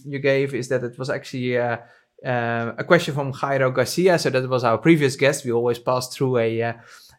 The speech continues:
a question from, uh, from one podcast guest to another one. And, uh, Jairo is, uh, is, um, is an I T, um, director of one of our customers at, uh, Integria, for an Australian company,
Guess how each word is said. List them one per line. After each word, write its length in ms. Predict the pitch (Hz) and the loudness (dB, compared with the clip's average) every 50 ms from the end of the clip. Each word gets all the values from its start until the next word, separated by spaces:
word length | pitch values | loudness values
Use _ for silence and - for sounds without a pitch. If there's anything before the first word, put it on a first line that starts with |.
| _ - | _ -8
a 60 | 127 | -8
question 380 | 127 - 147 143 135 - - 131 | -2 0 0 0 2 0 -4 -8
from, 340 | - - 131 120 117 113 113 | -4 -2 0 0 0 0 -2
uh, 140 | 110 110 104 | -2 -2 -2
from 240 | - - 113 110 | -4 -4 -4 0
one 240 | 123 131 135 135 135 | 2 2 2 2 0
podcast 480 | - 139 131 - - 131 123 - - - | -2 -4 -4 -2 -2 -4 -4 -4 -2 0
guest 320 | 127 117 117 117 113 - | 2 2 4 2 0 -2
to 120 | - 113 113 | -4 -4 2
another 240 | 113 131 127 120 | 4 4 4 4
one. 220 | 113 113 123 151 - - - - - _ _ | 2 0 -2 -4 -6 -12 -20 -20 -20 _ _
And, 300 | - - 117 120 120 120 | -6 -4 -2 -2 -2 -2
uh, 180 | 117 113 113 113 | -4 -4 -4 -4
Jairo 460 | - - 143 139 139 135 131 127 123 | -2 0 2 4 4 4 4 4 2
is, 180 | 120 - - - | 0 -2 -2 0
uh, 360 | 120 113 113 110 110 110 110 - | 0 2 2 0 0 -2 -2 -2
is, 320 | 110 117 110 - - - | -4 -6 -6 -8 -6 -2
um, 340 | 120 110 107 107 107 110 - - | -2 0 0 0 -2 -4 -6 -10
is 140 | 123 117 131 | -8 -8 -6
an 60 | 123 | -4
I 120 | 117 120 | -4 -4
T, 460 | 120 - 135 127 123 120 117 113 113 110 | -4 -4 -6 -6 -6 -6 -6 -4 -4 -4
um, 440 | 110 110 110 110 113 127 123 117 | -4 -4 -6 -8 -8 -10 -10 -4
director 360 | 123 135 123 123 123 123 - 117 | -2 0 0 0 -2 -4 -6 -8
of 60 | 120 | -6
one 100 | 120 113 | -6 -4
of 80 | 110 | -4
our 120 | 117 104 107 | -4 -6 -6
customers 540 | - 120 117 - - 104 107 110 107 - 104 | -6 -8 -8 -8 -10 -12 -12 -12 -10 -12 -12
at, 160 | 95 - - | -12 -12 -12
uh, 60 | 107 | -12
Integria, 540 | 87 - 113 - 143 139 131 127 117 113 - | -12 -12 -4 -2 0 0 0 0 -2 -4 -4
for 100 | - 110 | -6 -10
an 180 | 107 110 110 | -12 -10 -8
Australian 580 | - - 110 - - 151 147 156 151 139 131 127 | -8 -8 -8 -2 2 4 4 4 4 2 0 0
company, 460 | 127 120 113 113 - 110 107 107 107 | 0 -2 -2 -2 -4 -4 -6 -6 -8